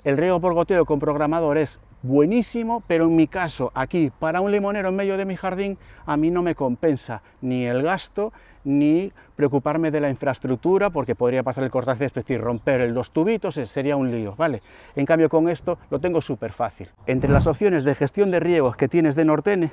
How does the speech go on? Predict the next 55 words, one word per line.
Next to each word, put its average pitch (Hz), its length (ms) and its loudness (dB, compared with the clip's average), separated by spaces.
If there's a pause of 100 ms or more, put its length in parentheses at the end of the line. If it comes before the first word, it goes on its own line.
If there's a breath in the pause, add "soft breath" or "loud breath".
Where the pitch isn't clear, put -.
en 127 120 -6
su 135 140 -2
página 170 440 2
web, 185 180 2
que 143 100 0
la 131 80 2
puedes 151 160 2
ver 156 120 2
incluso 147 300 -2
por 156 140 2
el 160 80 2
móvil, 180 300 0 (380 loud breath)
tienes 196 260 0
cosas 202 280 -2
como 208 320 2
el 180 200 2
ring 180 260 2
bag, 113 260 -4
mira. 117 280 -2 (220)
El 143 140 2
ring 214 200 4
bag 226 180 4
es 208 100 0
el 214 80 4
mismo 208 200 -4
sistema, 214 340 -2
pero 208 160 2
un 196 60 0
poquito 202 320 0
más 196 140 -4
pequeño, 214 500 2
y 202 100 0
al 190 60 0
final 214 200 -4
acaba 208 260 0
siendo 208 260 0
como 180 220 0
un 190 140 0
anillo 151 400 0
muy 180 260 2
bajito 180 460 0
alrededor 165 360 0
de 160 80 2
la 156 120 4
planta 156 380 2
o 113 100 -2
del 120 100 0
frutal, 220 420 -2 (260 loud breath)
que - 100 0
almacena 208 460 2
treinta 165 360 -2
y 151 60 0
siete 180 280 0
litros. 117 480 -4
Entonces 151 420 -2